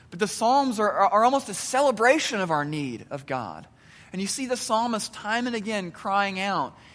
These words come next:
and owning his need. If you read the Beatitudes, the very beginning of Jesus' Sermon on the Mount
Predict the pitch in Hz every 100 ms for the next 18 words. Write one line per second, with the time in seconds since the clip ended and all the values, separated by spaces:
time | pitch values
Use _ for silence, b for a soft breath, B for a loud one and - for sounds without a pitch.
0 | B 185 202 233 247 220 180 170 151 120
1 | 127 - _ _ _ - _ _ _ _
2 | _ _ _ _ b b b - 185 208
3 | 226 202 202 202 247 220 165 139 143 175
4 | 226 233 190 233 196 160 165 196 202 175
5 | - 190 196 190 180 175 185 101 -